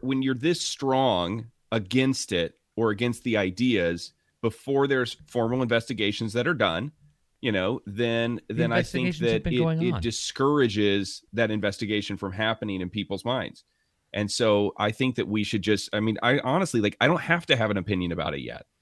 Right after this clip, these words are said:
Speaker 1: I can just go, "Look, I'm, s-, I'd be surprised if Biden won, you know, the votes that he did. There seems to be enough people talking about this. It's worth having the, the investigation,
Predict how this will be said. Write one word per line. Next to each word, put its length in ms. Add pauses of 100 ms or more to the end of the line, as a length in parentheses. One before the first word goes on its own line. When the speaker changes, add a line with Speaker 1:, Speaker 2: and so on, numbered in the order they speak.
(280)
Speaker 1:
I 120
can 160
just 220
go, 180
"Look, 280 (100)
I'm, 160
s-, 140
I'd 200
be 120
surprised 540
if 120
Biden 320
won, 260
you 80
know, 80
the 100
votes 260
that 80
he 60
did. 280 (440)
There 180
seems 280
to 80
be 160
enough 460
people 280
talking 320
about 220
this. 280
It's 160
worth 280
having 400
the, 300
the 140
investigation, 720